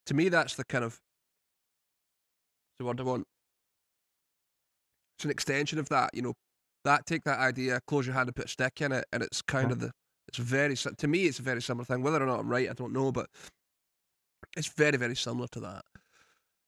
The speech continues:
Speaker 1: So, here, one question I'm, I'm, I'm interested in, though, is, like, when there's a guy like yourself who's studied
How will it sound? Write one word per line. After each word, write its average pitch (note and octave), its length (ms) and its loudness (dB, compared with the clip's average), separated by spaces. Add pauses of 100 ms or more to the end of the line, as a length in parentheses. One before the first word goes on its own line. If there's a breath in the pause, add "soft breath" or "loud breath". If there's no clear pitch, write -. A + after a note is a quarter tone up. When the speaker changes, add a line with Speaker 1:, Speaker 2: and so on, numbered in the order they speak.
(100)
Speaker 1:
So, E3+ 240 2 (1400)
here, F3 200 8 (520)
one F#3 280 6
question F#3+ 360 4
I'm, D3 140 2
I'm, C#3 340 -2
I'm C3+ 120 0
interested C3+ 540 0
in, B2+ 140 2
though, A#2+ 120 0
is, A#2 140 -4
like, G#2 140 -4 (1400)
when C#3+ 200 -2 (680)
there's B2 140 -6
a C3 60 -4
guy D#3 160 2
like E3 200 0
yourself C3+ 360 -2
who's B2 180 0
studied C3+ 540 0